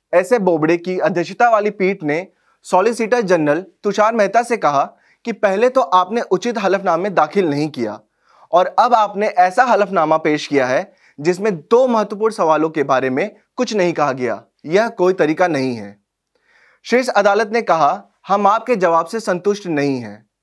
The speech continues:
न्यायमूर्ति एएस बोपन्ना और न्यायमूर्ति वी सा-, रामासुब्रमण्यम भी इस पीठ का हिस्सा थे। केंद्रीय स्वास्थ्य मंत्रालय द्वारा आज बुधवार यानी अठारह नवंबर को जारी आंकड़ों के अनुसार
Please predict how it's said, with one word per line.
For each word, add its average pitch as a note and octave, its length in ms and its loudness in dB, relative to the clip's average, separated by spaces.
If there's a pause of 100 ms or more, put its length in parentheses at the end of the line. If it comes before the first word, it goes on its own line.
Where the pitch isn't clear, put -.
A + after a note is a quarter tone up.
(560)
न्यायमूर्ति A3+ 640 2 (140)
एएस G3+ 240 4
बोपन्ना E3+ 640 0 (260)
और E3+ 100 2
न्यायमूर्ति G3 880 0 (160)
वी A3 240 0
सा-, - 320 -4
रामासुब्रमण्यम F#3 880 2
भी G3 140 -2
इस A#3+ 260 -8
पीठ G#3 220 -4
का A3+ 120 -2
हिस्सा C#3+ 360 -2
थे। A2 180 -12 (760)
केंद्रीय G3+ 260 2
स्वास्थ्य B3 360 0
मंत्रालय G#3+ 420 2
द्वारा A3 240 2
आज G3+ 260 0
बुधवार E3 420 0
यानी D#3 260 -2
अठारह D#3 500 0
नवंबर G#3 320 0
को F#3 120 -4
जारी D#3 280 2
आंकड़ों D#3 320 0
के G3+ 80 -2
अनुसार B2+ 460 -2